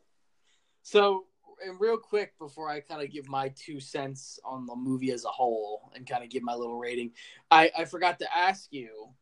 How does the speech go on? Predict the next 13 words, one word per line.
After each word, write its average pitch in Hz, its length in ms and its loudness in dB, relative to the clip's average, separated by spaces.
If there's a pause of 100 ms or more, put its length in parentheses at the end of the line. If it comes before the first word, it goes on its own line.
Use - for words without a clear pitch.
(540)
you 165 160 -10
said, 160 400 0 (640)
you 160 160 -4
said 147 340 -2 (240)
Taylor 123 800 -2 (760)
watched 135 440 0
the 156 100 -4
movie 147 280 -2
with 156 280 -4
you. 165 180 0
What 156 160 2
did 214 160 4
she - 220 -6